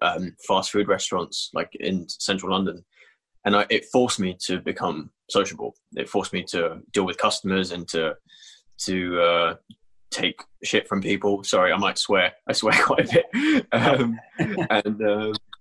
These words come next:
Speaker 1: feel free to swear with me to make me feel better. Um,
Speaker 2: <laughs>
Speaker 1: and yeah, from, from that,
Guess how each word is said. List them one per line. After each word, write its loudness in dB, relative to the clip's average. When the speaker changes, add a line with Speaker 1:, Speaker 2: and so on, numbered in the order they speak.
Speaker 1:
feel 6
free 6
to 6
swear 6
with 2
me 2
to -4
make 0
me -6
feel 0
better. 2
Um, 4
Speaker 2:
<laughs> 4
Speaker 1:
and 2
yeah, 4
from, 2
from 2
that, 2